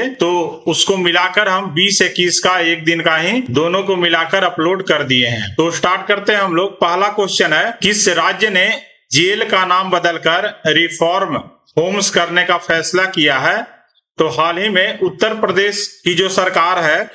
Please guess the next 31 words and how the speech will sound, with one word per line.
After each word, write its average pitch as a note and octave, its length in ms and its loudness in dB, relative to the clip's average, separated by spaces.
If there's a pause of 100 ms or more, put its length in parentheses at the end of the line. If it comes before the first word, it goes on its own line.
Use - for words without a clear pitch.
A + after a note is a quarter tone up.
(140)
योगी E3+ 440 2
आदित्यनाथ F3 760 0
के F3+ 180 -2 (220)
लीडरशिप E3 600 0
में, F#3 280 0 (360)
उन्होंने F3 440 0 (640)
जो D3+ 160 2
जेल F#3 420 2
है, F#3 360 -2
जितने F3+ 380 0
भी G#3 160 0
जेल F3+ 280 0
हैं F#3 120 0
उत्तर F3+ 300 0
प्रदेश D#3+ 400 0
के, E3 200 2 (500)
उनका E3+ 380 0
नाम F3+ 260 2
change F3+ 300 0
करके E3+ 300 0
अब G3 360 -2
reform E3 640 0
homes G3 420 -2
कर D#3+ 200 -2
दिया D3+ 280 2
जाएगा। D3+ 320 0 (220)
तो D#3 100 2
यह F#3+ 200 0
फैसला F#3+ 460 -2
जो F3 160 0
है, G#3+ 320 -2